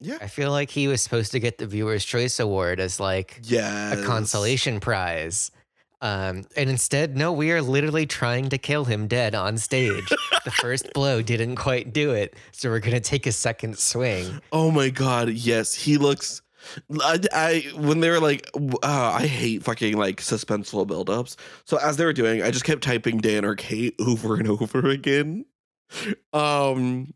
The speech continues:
Speaker 1: and then it was Alex again, and I was like, "Fuck yeah," and I wrote Alex in all caps.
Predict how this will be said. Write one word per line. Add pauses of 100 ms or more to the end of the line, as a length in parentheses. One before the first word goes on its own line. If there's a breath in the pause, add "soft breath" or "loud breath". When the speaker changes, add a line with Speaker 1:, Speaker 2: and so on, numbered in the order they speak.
(180)
Speaker 1:
and
then
it
was
Alex
again,
and
I
was
like,
"Fuck
yeah,"
and
I
wrote
Alex
in
all
caps.